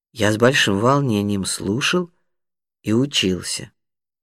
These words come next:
Правда, Маруня, надо из жизни тоже учиться. Боялся только одного, как бы ни начались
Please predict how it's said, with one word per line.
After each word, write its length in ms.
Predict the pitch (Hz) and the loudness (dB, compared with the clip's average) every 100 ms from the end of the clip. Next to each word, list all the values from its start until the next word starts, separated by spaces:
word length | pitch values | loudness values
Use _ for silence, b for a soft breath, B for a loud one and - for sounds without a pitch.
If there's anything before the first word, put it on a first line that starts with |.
| _ _ _ _ | _ _ _ _
Правда, 440 | - 117 113 101 | 0 2 0 -4
Маруня, 580 | 104 107 110 107 87 98 _ _ _ - | -2 0 0 0 -4 -10 _ _ _ 0
надо 260 | 110 120 | 2 2
из 120 | 113 | 0
жизни 360 | 110 120 123 127 | 0 -2 0 -4
тоже 420 | 123 117 98 87 | 0 0 0 -2
учиться. 640 | 85 90 - 85 - - - _ _ _ _ _ _ _ _ | -6 -4 -6 -6 -8 -12 -16 _ _ _ _ _ _ _ _
Боялся 640 | - 104 120 170 190 - | 0 2 4 2 2 -4
только 420 | - 113 147 135 123 | -2 -2 0 -2 -2
одного, 640 | 123 123 135 131 82 - _ _ _ _ _ _ | 0 -2 -2 -2 -4 -6 _ _ _ _ _ _
как 220 | - 104 117 | -2 0 2
бы 140 | 117 | 0
ни 100 | 110 | 0
начались 720 | 107 95 95 92 131 - | -2 -2 -2 -2 -2 -4